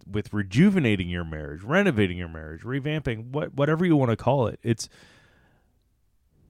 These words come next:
I think people get upset that there's no secret.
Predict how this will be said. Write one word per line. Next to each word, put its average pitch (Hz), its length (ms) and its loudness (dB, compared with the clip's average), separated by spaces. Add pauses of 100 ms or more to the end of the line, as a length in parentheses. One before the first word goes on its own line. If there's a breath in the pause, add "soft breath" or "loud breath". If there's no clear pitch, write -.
(960)
I 123 160 2
think 151 400 2
people 139 360 -2
get 107 300 -2
upset - 520 -2
that 107 160 -2
there's 104 280 -2
no 92 180 -4
secret. - 600 -6